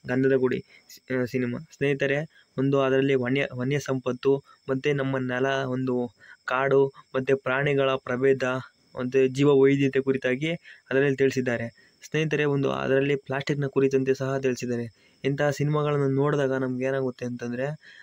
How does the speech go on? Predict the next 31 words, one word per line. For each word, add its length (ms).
ಆ, 120
ಇಂಥ 180
ಸಿನಿಮಾಗಳನ್ನ 520
ಸಹ 380
ಬಹುಪಾಲನ 460
ಜನರು 280
ನೋಡೋದ್ರಿಂದ 560
ನಾವು 200
ಸಹ 320
ಸ್ಪ-, 440
ಆ, 180
ಕಾಂಪಿಟೇಟಿವ್ 500
ಎಕ್ಸಾಮ್ಸ್‌ಗೆ 460
ಒಂದು 160
ತಯಾರಿ 260
ಮಾಡತಕ್ಕಂಥ 500
ವಿದ್ಯಾರ್ಥಿಗಳು 580
ಸಹ 420
ಒಂದು 200
ರೀತಿಯಾಗಿ 480
ಇಂಥ 100
ಫಿಲಮ್‌ಗಳನ್ನ 580
ನೋಡಿದಾಗ 380
ನಮ್ಮಲ್ಲಿ 440
ಒಂದು 400
ರೀತಿಯ 320
ಅವರ 180
ಒಂದು 240
ಪ್ಲಾಸ್ಟಿಕ್‌ನ 500
ಕುರಿತಂತೆ 440
ಆಗಿರುವಂತಹ 460